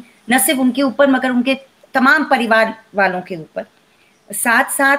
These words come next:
एक लाख सत्रह हज़ार ऐसे भी लोग हैं जो doubtful voters हैं, अ, एक, एक लाख तेरह हज़ार वो है जो declared foreigners हैं। एक साल में सिर्फ पाँच हज़ार cases, अ, navigate होते हैं foreigner tribunal में।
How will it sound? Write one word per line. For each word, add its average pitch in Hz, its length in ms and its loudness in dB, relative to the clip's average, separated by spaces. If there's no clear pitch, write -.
एक 233 240 -6
लाख 254 340 -4
सत्रह 233 340 -4
हज़ार 240 260 -2
ऐसे 214 260 -4
भी 233 120 -2
लोग 220 240 -2
हैं 226 140 -2
जो 220 100 -4
doubtful 196 400 -4
voters 202 480 -4
हैं, 226 240 -6
अ, 190 260 -4
एक, - 300 -8
एक 220 200 -2
लाख 240 280 -2
तेरह 233 240 2
हज़ार 226 240 2
वो 214 180 0
है 220 180 2
जो 220 100 -2
declared 214 400 -4
foreigners 214 520 0
हैं। 226 260 -4
एक 277 220 -2
साल 262 280 2
में 269 160 2
सिर्फ 277 280 -4
पाँच 262 320 2
हज़ार 269 260 2
cases, 262 840 -8
अ, 226 300 -2
navigate 226 560 -4
होते 240 260 -8
हैं 233 320 -4
foreigner 233 300 2
tribunal 220 500 -2
में। 214 260 -6